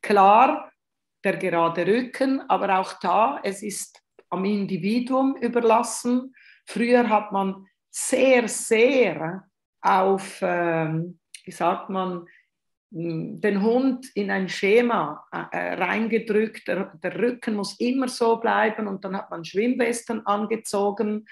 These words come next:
Zu Schwimmwesten hätte ich auch einiges zu sagen, aber, äh, es geht darum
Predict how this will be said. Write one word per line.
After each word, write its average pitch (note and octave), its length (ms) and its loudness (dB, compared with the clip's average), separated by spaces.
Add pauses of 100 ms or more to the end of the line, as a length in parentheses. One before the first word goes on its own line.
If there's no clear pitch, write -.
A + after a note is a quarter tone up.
(480)
Zu G#3 160 -2
Schwimmwesten G#3 680 0
hätte F#3+ 260 -2
ich - 180 -14
auch E3+ 360 4
einiges A3 540 -4
zu A#3 100 -6
sagen, A3+ 680 0 (320)
aber, A3+ 540 6 (480)
äh, F#3+ 560 4
es G#3 240 -4
geht A#3 300 4
darum B3 680 4